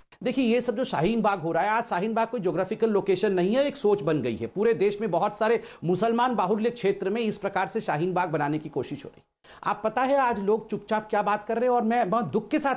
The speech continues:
कह रहा हूं, इस पूरे पैनल में केवल सुबुही खान एक ऐसी महिला है जो मुस्लिम होते हुए भी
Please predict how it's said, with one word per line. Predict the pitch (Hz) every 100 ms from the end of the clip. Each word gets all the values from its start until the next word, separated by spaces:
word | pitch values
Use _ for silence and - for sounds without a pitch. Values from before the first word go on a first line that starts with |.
| 208
कह | 143
रहा | 104
हूं, | 95 - _ - -
इस | 220
पूरे | - 214 269
पैनल | 254 175 226
में | 196 147
केवल | 151 214 247
सुबुही | - 175 196 240
खान | - 214 226
एक | 220
ऐसी | 170 220
महिला | 202 185 202
है | 202 220
जो | 226
मुस्लिम | 180 175 233
होते | 202 202 233
हुए | 202 214
भी | 180 190